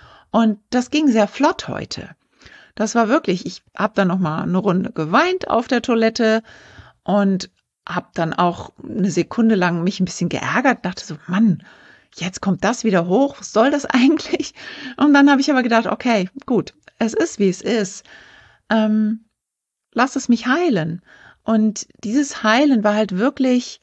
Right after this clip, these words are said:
fühlen. Also einfach fühlen. Atmen, fühlen, weinen und dann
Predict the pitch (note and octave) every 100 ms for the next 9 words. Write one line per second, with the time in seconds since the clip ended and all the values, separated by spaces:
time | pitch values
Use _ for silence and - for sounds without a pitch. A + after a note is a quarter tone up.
0 | _ _ _ _ _ _ _ - F#4+ G#4
1 | G3+ D#3 E3 _ _ _ _ _ _ -
2 | A3 G#3 G#3+ - G#3+ C4+ D#4 D4 D4 _
3 | - - D#4+ A3+ C#3+ - _ _ _ _
4 | - E3 D#3+ F3 G3+ A#3 F4+ - _ _
5 | _ _ - - G#3+ A3+ B3+ E4+ A4 _
6 | _ _ _ _ _ _ _ - D#3+ D#3
7 | D#3+ A#3 F#4 - _ _ - - _ _
8 | G3+ G#3+ G#3+ G#3+ - _ - A#3 A#3+ D4
9 | C#4